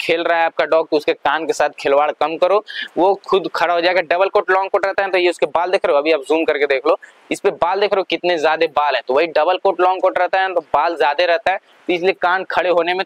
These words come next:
थोड़ा समय लगता है। ये नहीं कि खड़ा नहीं होगा, खड़ा, खड़ा होगा कान, क्योंकि ये जर्मन शेफर्ड की वही पहचान होती है। और दूसरी चीज कि अगर आपके पास puppies लाए हो तो आप उसको इंजेक्शन वगैरह time पे करा देना।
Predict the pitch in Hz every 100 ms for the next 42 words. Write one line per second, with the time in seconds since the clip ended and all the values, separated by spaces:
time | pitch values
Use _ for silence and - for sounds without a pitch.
0 | - 180 202 196 185 180 190 170 - 139
1 | 131 180 185 180 - 165 175 170 147 117
2 | - 147 160 - 185 202 247 226 151 127
3 | _ - - - 185 196 208 160 180 202
4 | 190 190 190 208 175 165 240 - - -
5 | 180 180 202 196 156 139 120 92 _ _
6 | _ _ _ - - - _ _ 170 196
7 | 208 240 233 233 214 196 185 190 180 175
8 | 180 175 - 151 - 175 160 160 156 170
9 | 170 156 143 151 - 147 - 160 165 156
10 | 147 147 156 - 175 165 143 135 156 -
11 | 147 160 147 - 117 113 131 160